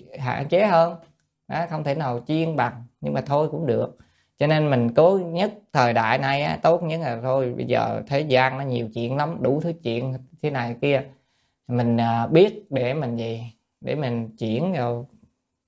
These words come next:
chuyển phiền não thành Bồ Đề. Tâm mình luôn luôn thường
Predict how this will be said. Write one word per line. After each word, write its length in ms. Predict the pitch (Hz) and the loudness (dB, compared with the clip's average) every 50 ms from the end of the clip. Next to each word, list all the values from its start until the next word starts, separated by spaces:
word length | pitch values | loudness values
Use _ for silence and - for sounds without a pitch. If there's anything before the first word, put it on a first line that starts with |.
| _ _ _ _ | _ _ _ _
chuyển 300 | - 135 127 123 139 175 | 2 4 4 4 2 0
phiền 260 | - - 127 113 117 | -2 -2 -2 -2 -2
não 220 | 117 104 104 117 - - | -6 -6 -6 -8 -8 -6
thành 180 | - 123 113 110 | -6 -4 -4 -2
Bồ 140 | 110 110 | -2 -2
Đề. 260 | 113 113 113 107 107 107 - _ _ _ _ _ _ _ _ _ _ _ | 0 -2 -2 -4 -6 -8 -10 _ _ _ _ _ _ _ _ _ _ _
Tâm 300 | - 185 190 196 185 170 | 10 10 10 10 6 2
mình 320 | 151 135 127 120 113 113 | 2 2 2 0 0 2
luôn 220 | 120 135 139 143 147 | 2 2 2 2 2
luôn 380 | 147 147 143 143 143 143 147 156 _ _ - | 2 2 2 0 -2 -6 -8 -12 _ _ 2
thường 440 | 143 131 123 120 113 113 110 - | 4 4 6 4 2 -2 -8 -12